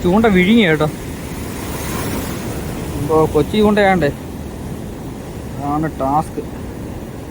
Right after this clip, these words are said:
ചെറിയ ചൂണ്ടയാണ്ട് കുഴപ്പമില്ല,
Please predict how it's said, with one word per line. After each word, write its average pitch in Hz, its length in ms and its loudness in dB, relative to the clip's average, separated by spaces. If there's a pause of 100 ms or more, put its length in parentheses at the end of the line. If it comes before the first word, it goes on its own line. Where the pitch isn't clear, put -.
(1040)
ചെറിയ 147 300 0 (100)
ചൂണ്ടയാണ്ട് 165 680 2 (2000)
കുഴപ്പമില്ല, 156 540 2